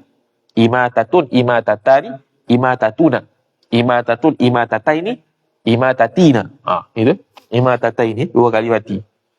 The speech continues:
Mematikan dua kali. Ha, amatana, mematikan dua kali. Okey, wa alamatu nasbihi, dan bermula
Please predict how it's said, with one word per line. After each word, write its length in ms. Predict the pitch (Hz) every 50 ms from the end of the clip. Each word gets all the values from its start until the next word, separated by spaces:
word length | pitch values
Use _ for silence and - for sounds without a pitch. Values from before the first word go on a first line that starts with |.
| _ _
Mematikan 640 | - 120 123 131 127 123 - - 165 143 123 135 123
dua 240 | 123 131 127 120 120
kali. 160 | 117 104 - - - _ _ 95
Ha, 180 | 95 85 95
amatana, 560 | 107 127 127 - _ - 120 120 113 120 143
mematikan 480 | 151 135 123 123 - - 131 123 123 117
dua 160 | 117 110 110
kali. 160 | 101 - 71 - _ - - - - _ _ _ _ _ _ _ _ _ _ _ _ _ _ _ _ _ _ _ _ _ _ _ _ _ _ _ _ _ _ _ _ _ _ _ _ _ _ _ _ _
Okey, 160 | - 131 123
wa 240 | 120 135 170 160 143
alamatu 540 | 170 196 240 262 247 226 214 208 - 196 185
nasbihi, 560 | 196 190 - - 160 180 196 226 254 233 220
dan 100 | 202 180
bermula 320 | 180 180 180 190 185 180